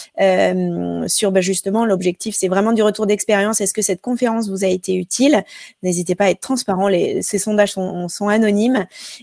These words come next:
Et puis, quel prochain sujet de webinaire pourrait vous intéresser,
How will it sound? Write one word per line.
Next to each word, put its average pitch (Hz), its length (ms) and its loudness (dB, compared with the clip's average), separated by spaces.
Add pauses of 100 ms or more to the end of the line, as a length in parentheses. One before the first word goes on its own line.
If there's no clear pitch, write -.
Et 202 140 6
puis, 254 260 -2
quel 226 180 0
prochain 226 320 -4
sujet 214 480 0
de 196 140 2
webinaire 190 460 0
pourrait 190 240 0
vous 175 260 -4
intéresser, 208 640 0